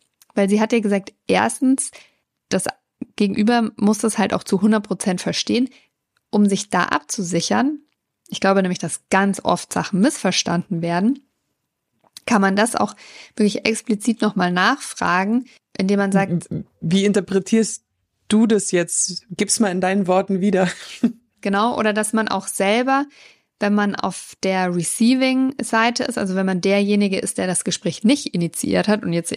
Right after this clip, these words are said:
Speaker 1: erstmal nur zuhört, dass man dann auch mal rück-, sich rückversichert und fragt, „Also verstehe ich das jetzt richtig? Du meinst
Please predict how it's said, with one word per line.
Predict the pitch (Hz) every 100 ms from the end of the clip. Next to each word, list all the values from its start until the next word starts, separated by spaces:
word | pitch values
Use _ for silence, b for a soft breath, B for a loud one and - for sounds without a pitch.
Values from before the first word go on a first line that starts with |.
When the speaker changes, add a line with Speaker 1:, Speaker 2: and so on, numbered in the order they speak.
| -
Speaker 1:
erstmal | 180 - 175
nur | 165
zuhört, | - 254 311 202 214 - B B B B
dass | 196 202
man | 214
dann | 190 185
auch | 190
mal | 185
rück-, | 196 254 - - B B B B _ _ _ _ _ _ _ _ _ -
sich | 190 - -
rückversichert | 302 226 196 208 208
und |
fragt, | 202 208 202 _ _
„Also | 202 190
verstehe | 208 - 233
ich | 233
das | 208
jetzt | 208 190 226
richtig? | 233 226
Du | - 202
meinst | 196 190 196 - -